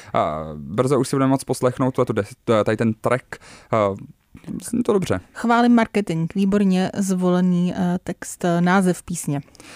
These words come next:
Speaker 1: A pojďme teď ale už, eh, za Oscary. Ty se předávaly včera po jedna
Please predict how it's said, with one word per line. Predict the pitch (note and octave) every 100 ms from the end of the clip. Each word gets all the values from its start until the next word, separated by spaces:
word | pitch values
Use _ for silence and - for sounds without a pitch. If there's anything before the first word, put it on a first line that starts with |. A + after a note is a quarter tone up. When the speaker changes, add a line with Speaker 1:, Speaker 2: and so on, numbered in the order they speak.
| - -
Speaker 1:
A | A#2 A2 - - -
pojďme | C#3 F3 F3
teď | E3+ B2
ale | D#3+
už, | D#3 D3 -
eh, | C3
za | A#2 A#2
Oscary. | G#2+ - A2 G2
Ty | F#2+
se | B2 B2+
předávaly | - B2 A#2+ G#2+ F#2
včera | - C#3 B2+
po | A#2 A2
jedna | G#2+ B2 C3+